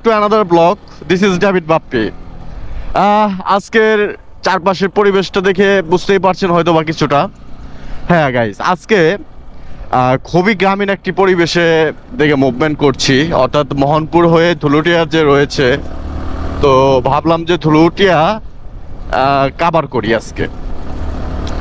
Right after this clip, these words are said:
তো ধুলুটিয়া গ্রামটা একদম গ্রামীণ পরিবেশে,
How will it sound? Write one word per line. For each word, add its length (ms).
তো 560
ধুলুটিয়া 420
গ্রামটা 640
একদম 420
গ্রামীণ 680
পরিবেশে, 680